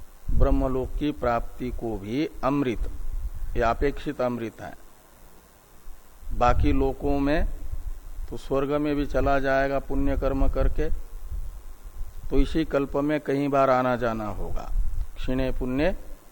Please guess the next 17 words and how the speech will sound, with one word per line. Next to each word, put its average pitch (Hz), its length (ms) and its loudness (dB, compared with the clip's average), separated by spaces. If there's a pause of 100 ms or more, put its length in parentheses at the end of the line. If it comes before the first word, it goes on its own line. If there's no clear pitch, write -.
(200)
मर्त्य 127 320 -2
लोकम 117 400 -2
विशंति। 92 600 -2 (1800)
और 123 160 2
मृत-, 131 440 -2
इस 127 260 -6
मृत्यु 127 340 -2
लोक 135 280 -2
में 135 220 -2
तो 175 220 -2 (120)
देखते - 460 2
ही 147 140 4
हैं 127 500 -2 (920)
बड़ा 120 180 2
क्षणिक 131 440 -2
जीवन 120 380 -2
है। 104 180 -6